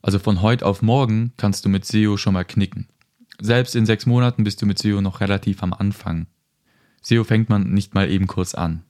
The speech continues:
Aber natürlich heißt es nicht, dass Suchmaschinenwerbung, Suchmaschinenoptimierung in allen Punkten überlegen ist.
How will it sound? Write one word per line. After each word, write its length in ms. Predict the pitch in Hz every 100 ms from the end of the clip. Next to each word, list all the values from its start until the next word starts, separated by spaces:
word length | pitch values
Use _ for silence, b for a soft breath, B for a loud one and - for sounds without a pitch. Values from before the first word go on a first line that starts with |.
| _ _
Aber 260 | - 101 104
natürlich 360 | 104 143 131
heißt 180 | 127 117
es 100 | 107
nicht, 200 | 120 104
dass 140 | 104 -
Suchmaschinenwerbung, 920 | 107 104 - 104 98 95 92 92 92
Suchmaschinenoptimierung 1200 | - 107 104 98 - 98 95 - 101 101 101 95 95
in 180 | 92 -
allen 280 | 92 98
Punkten 360 | 95 101 95 90
überlegen 400 | 90 95 104 95
ist. 280 | 113 - -